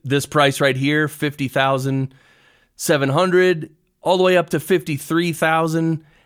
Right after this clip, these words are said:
And we've been in this range for a while now, uh, and it's, it's okay. We're consolidating. We're taking a breather. Everything's good. Yup,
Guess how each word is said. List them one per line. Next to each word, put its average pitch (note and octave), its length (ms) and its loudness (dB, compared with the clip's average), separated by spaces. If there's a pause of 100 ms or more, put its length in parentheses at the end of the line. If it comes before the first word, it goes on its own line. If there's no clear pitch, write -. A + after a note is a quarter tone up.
And C#3+ 140 -2
we've D3+ 160 2
been F3 140 2
in E3 120 2
this D#3 180 0
range D3+ 300 0
for B2+ 200 -2
a A#2 60 2
while C#3+ 340 2
now, D3+ 560 0
uh, A2 520 -2
and D3+ 120 0
it's, E3 220 -2
it's E3 160 -2
okay. D#3+ 400 0
We're B2+ 140 -4
consolidating. C#3+ 840 0
We're A#2 100 -4
taking C#3 300 -2
a C3+ 60 -2
breather. C3+ 460 0 (380)
Everything's C#3+ 420 0
good. C3+ 400 2 (800)
Yup, C3 320 -2